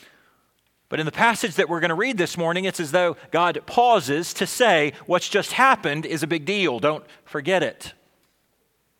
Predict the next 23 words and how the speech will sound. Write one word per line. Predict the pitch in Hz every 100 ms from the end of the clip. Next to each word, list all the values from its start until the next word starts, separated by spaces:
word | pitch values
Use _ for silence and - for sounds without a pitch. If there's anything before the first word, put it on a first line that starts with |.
| _ _ - _ _
Don't | 131 131
lose | 139
sight | - 160 139
of | 123
the |
meaning. | 117 143 147 120 104
The | 110
Passover | 190 190 - 151 135 131
is | 175 151
the | 135
definitive | 123 - 202 180 175 147 - - -
act | 175 175 - -
of | 135
salvation. | - 165 151 170 165 - 135
I |
want | 147 165 151
you |
to | 143
look | 170 120
back | 117 185 170
on | 165 139
it | - - - -
continually. | 156 131 - 240 202 123 98